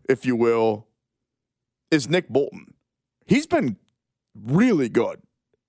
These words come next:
He was a really good draft pick. The Chiefs needed a linebacker. They needed somebody to go out there and make tackles, and he has done all of that stuff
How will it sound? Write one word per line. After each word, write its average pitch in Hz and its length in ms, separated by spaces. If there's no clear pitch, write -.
He 175 100
was 208 160
a 135 60
really 143 400
good 175 200
draft 123 340
pick. 123 340
The 160 80
Chiefs 160 300
needed 151 320
a 156 40
linebacker. 117 840
They 107 100
needed 143 300
somebody 139 240
to 120 40
go 127 60
out 117 120
there 120 100
and 113 80
make 113 140
tackles, 107 540
and 104 180
he 135 100
has 127 140
done 117 320
all 135 220
of 110 80
that 107 200
stuff 104 340